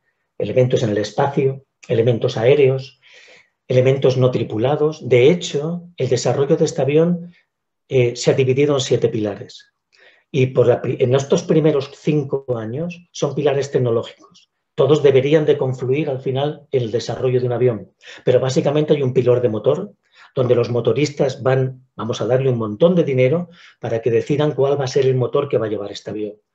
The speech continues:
Hay otro pilar de sensores, donde vamos a darle otro montón de dinero a las empresas de sensores para que desarrollen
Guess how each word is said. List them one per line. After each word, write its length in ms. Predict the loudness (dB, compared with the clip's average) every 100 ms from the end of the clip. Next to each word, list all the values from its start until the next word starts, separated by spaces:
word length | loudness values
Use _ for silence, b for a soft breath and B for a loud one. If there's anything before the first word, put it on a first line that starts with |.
| b b b 2
Hay 120 | 2
otro 200 | 4 4
pilar 240 | 4 4
de 80 | 4
sensores, 520 | 2 0 4 4 4
donde 240 | 0 -2 -2
vamos 240 | -2 -2
a 60 | -2
darle 260 | 0 2
otro 180 | 2 0
montón 420 | -2 -4 -2 2
de 80 | 2
dinero 480 | 0 0 0 -2 B B B
a 80 | -8
las 160 | -6 -6
empresas 560 | -6 2 2 4 0
de 80 | -2
sensores 600 | -4 -6 -4 0 0 0
para 240 | -2 -4 -2
que 100 | 0
desarrollen 840 | 0 -2 2 4 4 2 -2